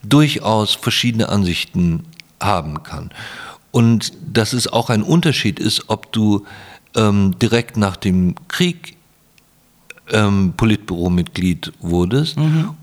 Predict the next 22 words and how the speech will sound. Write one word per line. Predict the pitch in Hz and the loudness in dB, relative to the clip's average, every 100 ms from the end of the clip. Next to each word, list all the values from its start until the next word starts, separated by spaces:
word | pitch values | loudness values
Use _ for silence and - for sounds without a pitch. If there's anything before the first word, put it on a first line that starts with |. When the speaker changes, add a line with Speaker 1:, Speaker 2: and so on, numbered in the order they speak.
| - | 2
Speaker 1:
oder | 123 117 107 | 4 4 0
ob | - - | -8 -8
du | 104 | -6
ganz | - 95 87 | -2 0 0
spät | - 160 175 - | 0 0 -2 -4
wurdest, | 80 - | -2 -2
so | 98 90 | 0 0
wie | 90 | 0
Schabowski | - 95 147 147 - - | 0 0 0 0 -2 2
Speaker 2:
Mhm. | 165 | 4
Speaker 1:
oder, | - 202 - | 4 2 0
oder | 98 92 87 | -2 -2 -2
wie | 87 | -4
Krenz, | - 143 113 82 - - | -2 0 0 -2 -4 0
die | 98 | 0
ja | 92 - | 0 -4
sehr | 90 104 127 | -2 2 2
spät | - 135 139 | 2 -2 -2
ins | 98 - - - - | -8 -8 -18 -20 -6
Politbüro | 104 101 - 85 76 | -2 -2 -2 -4 -4
kamen. | 71 80 73 - - - - - - - - _ - | -6 -8 -8 -10 -14 -16 -16 -18 -20 -20 -20 _ 0
Ähm, | 110 107 104 | 2 4 2